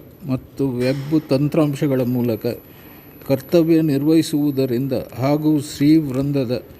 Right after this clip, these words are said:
ನೌಕರರ ಹತ್ತು ಪಟ್ಟು ಕೆಲಸದ ಜವಾಬ್ದಾರಿಯನ್ನು ವಹಿಸುತ್ತಿರುವುದರಿಂದ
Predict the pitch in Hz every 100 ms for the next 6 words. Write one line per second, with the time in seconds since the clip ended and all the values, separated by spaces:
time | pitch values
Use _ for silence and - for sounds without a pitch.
0 | - - - 120 151 160 - 151 139 123
1 | 135 - 151 147 143 - 127 127 135 -
2 | 143 131 127 120 127 131 131 131 135 127
3 | 127 110 123 135 - 123 - 127 120 123
4 | 117 117 120 127